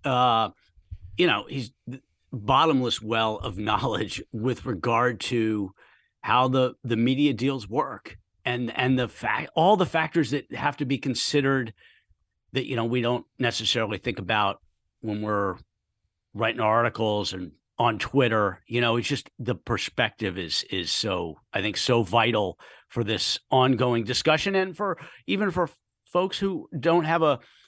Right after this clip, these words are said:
you know, uh, aren't Pac-twelve fans or Big Twelve fans or Big Ten fans. It's just important 'cause the sports media industry is changing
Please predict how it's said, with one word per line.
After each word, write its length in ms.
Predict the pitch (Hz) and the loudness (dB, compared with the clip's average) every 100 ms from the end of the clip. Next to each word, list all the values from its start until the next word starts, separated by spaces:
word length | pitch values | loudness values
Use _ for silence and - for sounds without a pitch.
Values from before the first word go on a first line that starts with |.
| _ - | _ -12
you 140 | 143 | -6
know, 220 | 131 120 | -6 -6
uh, 500 | - 127 101 104 95 - | -4 -4 -2 -6 -8 0
aren't 220 | 151 160 | 0 0
Pac-twelve 400 | 156 151 - 117 | -2 -2 0 0
fans 240 | - 107 92 | -2 -6 -6
or 40 | |
Big 220 | - 160 | -2 -2
Twelve 240 | - 120 101 | 0 -4 -4
fans 260 | 113 98 | -4 -4
or 220 | 101 101 95 _ _ | -2 -2 -4 _ _
Big 180 | 143 139 | -2 0
Ten 180 | 139 131 | -2 -2
fans. 260 | 117 98 | -2 -6
It's 160 | - 98 | -8 -4
just 240 | 120 120 - | -2 -2 -4
important 440 | 120 - 170 135 | 0 4 4 2
'cause 140 | - 101 | -4 -8
the 80 | 98 | -6
sports 340 | - - - | -2 -2 0
media 380 | 117 123 117 107 - | 0 2 0 -2 -4
industry 500 | 107 101 - 101 98 | -4 -2 -4 -4 -4
is 140 | 92 | -4
changing 580 | - 117 120 123 135 | 0 2 2 0 0